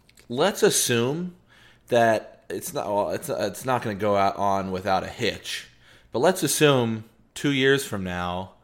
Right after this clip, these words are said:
we've got some type of, you know, framework. I don't know what it would look like exactly,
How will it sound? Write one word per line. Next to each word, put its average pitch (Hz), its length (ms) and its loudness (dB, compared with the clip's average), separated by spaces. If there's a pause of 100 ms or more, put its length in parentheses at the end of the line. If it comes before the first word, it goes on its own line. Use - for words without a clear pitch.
(640)
we've 113 260 -2
got 117 280 4
some 117 320 0
type 117 360 2
of, 101 520 -2 (1160)
you 120 160 -4
know, 98 400 -2 (320)
framework. 113 880 0 (420)
I 110 100 0
don't 117 140 0
know 120 120 0
what 110 160 2
it 101 80 0
would 90 120 -4
look 95 200 -4
like 85 260 -6
exactly, 87 680 -8